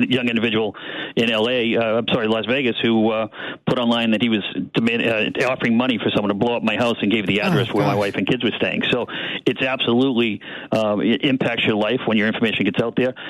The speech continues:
Speaker 1: But this, this scam is not only impacting the victims who are, you know, losing opportunities. Uh, we, there are people here who, you know, they're looking for a new job, and they find what looks like a new job, better economic, uh, decision for them. They give their two weeks notice.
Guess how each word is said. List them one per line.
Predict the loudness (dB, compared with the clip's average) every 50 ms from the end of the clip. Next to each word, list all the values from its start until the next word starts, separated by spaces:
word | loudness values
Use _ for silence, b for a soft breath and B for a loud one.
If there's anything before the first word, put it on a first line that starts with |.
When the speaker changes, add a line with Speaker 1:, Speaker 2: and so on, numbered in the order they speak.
| B B B B
Speaker 1:
But | -4 -2 0 0
this, | -2 0 0 -2 -4 0
this | 0 0 0 0 -4 0
scam | 2 2 2 4 2 2
is | 2
not | 2 0 2 2
only | 2 2 2
impacting | 2 2 0 -2 0 0 2 2
the | 2 2
victims | 2 -2 0 0 -2 0 2 2
who | 2 2
are, | 0 0 -4 -4
you | 0 0 2
know, | 2
losing | 2 2 4 4 2 2 2 2 2 2 2 0
opportunities. | -2 -2 -2 0 0 0 2 2 2 2 0 -2 -4 -6 B B B B B B B
Uh, | -2 -2 -2 0
we, | 0 0 0 0 -2 -8 -4 -2
there | -2 -2
are | 0
people | -2 -2 0 0 0
here | 2 2 0 2
who, | 2 0 0 -2 -2
you | -2 0
know, | 0 2
they're | 2 2 2
looking | 2 0 0 0 -2
for | 0 0 2
a |
new | 2 2 2
job, | 2 0 0 0 0 -2 -4 -4 -6 -10 B B B B B B B 0
and | 2 2 4
they | 2 2 2 -2 -2 -2
find | -2 0 2 0 0 0 0
what | -2 0 0
looks | 0 0 0
like | 0 -2 0 0
a | 0
new | 2 2 2 2
job, | 2 0 0 0 0 -2 -4 -6 -8
better | -2 -2 -2 0 0 -2
economic, | 0 0 0 0 2 2 2 0 0 -2 -8 B B B B B B
uh, | 0 2 2 2 2 0 -2 -2 -6 -8 -4
decision | -4 -2 0 0 0 2 2 0 2 2
for | 0
them. | 0 2 0 -2 -2 B B B B B B
They | -2 0
give | 0 -2 0
their | 0 -2 -2
two | 0 0
weeks | 2 0 0 0
notice. | -2 0 0 2 0 -2 -2